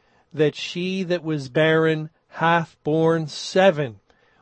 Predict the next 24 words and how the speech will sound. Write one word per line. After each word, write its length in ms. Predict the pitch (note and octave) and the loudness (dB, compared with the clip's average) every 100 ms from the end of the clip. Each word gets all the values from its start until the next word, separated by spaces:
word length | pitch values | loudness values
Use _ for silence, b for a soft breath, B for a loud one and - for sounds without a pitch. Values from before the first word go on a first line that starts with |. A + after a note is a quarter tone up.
| - | -6
Well, 100 | E3 | -4
she 180 | - F#3 | 0 2
only 180 | F3 | 2
gave 320 | D3 D#3 C#3+ B2 | 0 -2 -2 -2
birth 320 | C#3+ C#3+ - | -2 -2 -4
to 80 | C3+ | -8
one 320 | C3+ C#3+ C3 | -4 -4 -4
child, 560 | - C#3+ D#3+ F#3+ G3 | -4 0 2 2 2
to 100 | - | -6
Samuel, 600 | C3 - D#3+ E3 G3 G#3+ - b b b b | -12 -2 0 0 -2 -4 -8 b b b b
but 280 | D#3 C#3+ - _ - | 2 2 -2 _ -10
the 160 | C#3+ | -8
birth 440 | A#2+ D#3+ A3+ A3+ D#3+ | 0 4 4 4 0
of 160 | C#3 | -4
Samuel 580 | - D3+ C#3+ D#3 G3 G#3 | -4 -2 -2 0 0 -2
through, 540 | - - D3 C#3+ C3+ - b b b b - | -4 -4 -2 -2 -4 -10 b b b b -4
uh, 300 | C#3 C3 B2+ | -2 -2 -4
Hannah, 540 | C3 E3 E3 F3+ F#3+ | -2 0 2 2 0
who 220 | D#3 C3+ | 0 -6
previously 720 | - D#3+ D#3+ D#3 D3+ - D3+ D3 | -6 -6 -4 -4 -6 -6 -6 -6
was 260 | C3 A#2+ | -8 -8
barren, 560 | A#2 C#3 D3+ F3 G3+ G#3 b b b b b | -4 -2 2 0 0 -6 b b b b b
was 420 | C3+ D#3 E3 D3 | 2 6 6 4
a 240 | C#3 C#3 | 0 -4